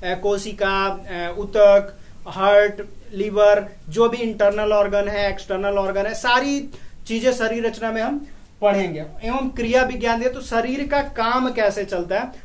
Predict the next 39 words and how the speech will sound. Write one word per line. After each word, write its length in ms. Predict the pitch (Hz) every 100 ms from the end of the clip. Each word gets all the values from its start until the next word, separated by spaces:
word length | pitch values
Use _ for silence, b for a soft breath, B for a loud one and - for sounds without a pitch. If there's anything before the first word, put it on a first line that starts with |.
| B
वो 100 | 196
आपको 280 | 226 220 254
इस 200 | 262 254
last 300 | 220 214 214
subject 440 | - 214 196 196
में 140 | 226 240
बताया 280 | 196 185 190
जाएगा। 200 | 208 247
शरीर 260 | 208 196
रचना 120 | 202
एवं 100 | 202
क्रिया 200 | 202 202
विज्ञान 280 | 196 190 196
में 100 | 196
आपको 180 | 202 277 277 B B -
पूरी 200 | 240 294
body 480 | - 214 220 254 285
से 160 | 277
related 400 | 262 247 247 262
जो 140 | 240 233
भी 100 | 220
चीजें, 280 | 202 196
body 240 | 196 196 220
में 160 | 220
क्या 160 | 214 214
बीमारियां 500 | 208 202 196 190 214
हो 100 | 208
रही 140 | 202
हैं, 120 | 208 202
कैसे 240 | 190 220 240 233 B -
हो 100 | 185
रही 140 | 202
हैं, 180 | 240 233
क्या 140 | 226
नुकसान 480 | 226 214 - 208 220
पहुंचाया 320 | 208 190 185
जा 120 | 175 170
रहा 120 |
है, 80 | 214